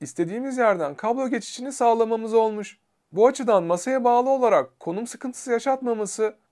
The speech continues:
akranlarına nazaran avantaj sağlamış. Oldukça büyük kauçuk ayaklara sahip klavye,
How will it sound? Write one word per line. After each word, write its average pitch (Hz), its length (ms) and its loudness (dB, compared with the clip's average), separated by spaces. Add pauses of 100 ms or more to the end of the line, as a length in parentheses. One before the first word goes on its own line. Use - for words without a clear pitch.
(100)
akranlarına 170 640 2
nazaran 233 340 2
avantaj 202 500 4
sağlamış. 190 560 0 (520)
Oldukça 226 520 0
büyük 262 220 -4
kauçuk 240 380 -2
ayaklara 247 420 2
sahip 247 400 -2
klavye, 190 540 0